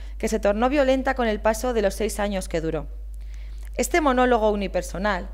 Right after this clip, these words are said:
con pinceladas de autoficción, nos conecta con la historia universal de las violencias machistas y la construcción de estereotipos que generan la desigualdad, que permiten ejercer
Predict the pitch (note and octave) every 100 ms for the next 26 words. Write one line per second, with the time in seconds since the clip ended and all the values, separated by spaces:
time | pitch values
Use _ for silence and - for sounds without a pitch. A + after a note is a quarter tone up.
0 | - - - G#3 G3 G#3+ G3 G3+ A#3 C#4
1 | C#4 B3 A3 G#3 G3 - A3+ A3+ A#3+ -
2 | - - A3+ A3+ A#3 B3+ C4 D#4 D#4 B3
3 | A3+ B3+ C4+ C4+ B3 G3+ F#3+ - G#3+ A#3
4 | - - - G#3+ G#3+ F#3+ G#3+ A#3+ A#3+ C4
5 | A#3 G3 A3 G#3 - D3+ - - - -
6 | A3+ G#3+ A3 G#3+ G3+ - B3+ A3+ G#3 -
7 | C4+ C#4 C4 C4+ - D4 - A3+ G#3+ A3
8 | G3 F#3 F#3 - F3+ F3+ F#3 F3+ - -
9 | - - G#3 G#3 G#3+ A#3 C4+ C4+ A#3+ G#3
10 | - C4